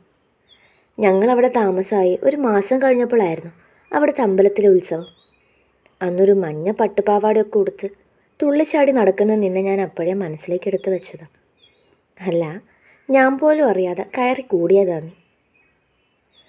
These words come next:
മഹേഷ് ആയൊരു ഓർമ്മയിലൊന്ന് പുഞ്ചിരിച്ചു. ചിപ്പി ഞെട്ടലോടെ അവനെ തന്നെ നോക്കി. ആ പെണ്ണിൻ്റെ കണ്ണ്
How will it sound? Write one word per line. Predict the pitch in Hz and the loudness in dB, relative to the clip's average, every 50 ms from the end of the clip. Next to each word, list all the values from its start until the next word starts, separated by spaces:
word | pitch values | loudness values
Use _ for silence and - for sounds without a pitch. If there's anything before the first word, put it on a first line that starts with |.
| _ _ _ _ | _ _ _ _
മഹേഷ് | - 302 320 311 311 359 359 359 - | 0 2 2 2 4 2 0 0 0
ആയൊരു | 311 254 247 254 254 247 226 | 0 2 6 6 6 6 6
ഓർമ്മയിലൊന്ന് | 214 214 214 214 220 226 220 202 185 175 180 | 4 4 2 2 2 2 2 0 0 -2 -4
പുഞ്ചിരിച്ചു. | 175 - 180 170 165 - 170 170 170 - - 233 - _ _ _ _ _ _ _ _ _ _ _ _ _ _ - | -6 -6 -6 -6 -4 -6 -4 -4 -6 -6 -8 -12 -14 _ _ _ _ _ _ _ _ _ _ _ _ _ _ -4
ചിപ്പി | - 226 190 - - 233 | 0 0 0 2 2 2
ഞെട്ടലോടെ | 202 208 190 185 190 - - 247 254 247 226 226 | 2 2 2 0 0 0 2 4 4 4 4 2
അവനെ | 233 - 262 277 302 320 | 2 2 0 0 -2 -4
തന്നെ | 302 - 233 190 175 | -4 -2 -2 -2 -2
നോക്കി. | 170 170 165 165 - 214 220 - _ _ _ _ _ _ _ _ _ _ _ _ _ _ _ _ _ _ _ _ - | -2 -4 -6 -8 -10 -12 -12 -12 _ _ _ _ _ _ _ _ _ _ _ _ _ _ _ _ _ _ _ _ -6
ആ | - | -6
പെണ്ണിൻ്റെ | 302 - - 294 269 254 269 294 285 277 285 | -2 2 4 4 4 4 2 -2 -2 -2 -2
കണ്ണ് | 269 - 233 202 185 175 165 | -2 0 0 -2 -2 -2 -6